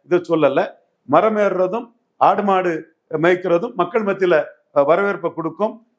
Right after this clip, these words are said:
டிஃபரெண்டா, செப்பரேட்டா, யுனிக்கா மற்றவங்கள இருந்து வார்பட்டு நிற்கவனுக்கு ஆதார-, ஆதரவு கிடைக்கும், மாற்றங்கிறதுக்கு ஆதார-, ஆ-, ஆதரவு கிடைக்குங்கிறத அண்ணாமலை இன்னைக்கு வச்சுட்டாரு. அண்ணாமலைங்கிறது அந்த பதினெட்டு சதவீத என் டி ஏ ஓட்டுக்கு ஒரு அடையாளம்.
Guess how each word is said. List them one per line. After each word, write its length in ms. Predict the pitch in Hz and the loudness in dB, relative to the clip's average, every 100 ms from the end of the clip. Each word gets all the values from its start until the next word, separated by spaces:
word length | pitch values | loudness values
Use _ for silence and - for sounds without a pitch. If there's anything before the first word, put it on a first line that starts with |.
| _ | _
டிஃபரெண்டா, 480 | 117 - 208 208 214 226 | -4 0 2 2 0 0
செப்பரேட்டா, 580 | 226 185 185 208 202 220 226 | -4 -6 -2 -2 0 0 -2
யுனிக்கா 520 | 175 190 202 - 226 233 226 - _ - | -2 -4 -6 -2 0 0 -2 -16 _ 0
மற்றவங்கள 360 | 165 208 208 | 2 2 0
இருந்து 160 | 202 185 | -2 2
வார்பட்டு 440 | 175 214 226 202 | 2 2 -2 -8
நிற்கவனுக்கு 560 | 180 170 175 170 175 196 185 - - | -10 -8 -6 -6 -4 -4 -6 -10 -2
ஆதார-, 420 | 165 202 190 - - | 0 2 0 -2 -6
ஆதரவு 320 | - 185 185 | -2 0 -2
கிடைக்கும், 380 | 160 156 156 220 | -4 -6 -6 -4
மாற்றங்கிறதுக்கு 720 | 180 202 202 185 170 165 147 156 - _ | -2 -2 -2 -2 0 -2 -4 -6 -6 _
ஆதார-, 500 | - 180 196 180 170 143 | 0 2 2 0 0 2
ஆ-, 180 | 165 - | 0 2
ஆதரவு 360 | 165 185 185 165 | 0 2 -2 -2
கிடைக்குங்கிறத 580 | 165 156 156 143 160 233 233 _ | -4 -4 -4 0 0 0 -4 _
அண்ணாமலை 440 | - 202 226 190 196 | -2 2 2 2 0
இன்னைக்கு 220 | 196 175 | 0 0
வச்சுட்டாரு. 360 | 170 - 139 123 | -2 0 0 0
அண்ணாமலைங்கிறது 760 | 165 226 202 185 175 175 180 - _ - | 0 0 0 -4 -4 -6 -6 -14 _ -8
அந்த 120 | 156 165 | -2 2
பதினெட்டு 420 | 185 254 254 233 | 2 0 -4 -6
சதவீத 420 | 202 196 196 175 151 - _ - | -6 -4 -2 0 0 -2 _ -2
என் 220 | 202 240 | -2 0
டி 60 | 262 | 0
ஏ 100 | 220 | 0
ஓட்டுக்கு 340 | 196 202 208 | 0 -4 -2
ஒரு 80 | 208 | 2
அடையாளம். 440 | 185 208 185 135 | 2 2 0 -2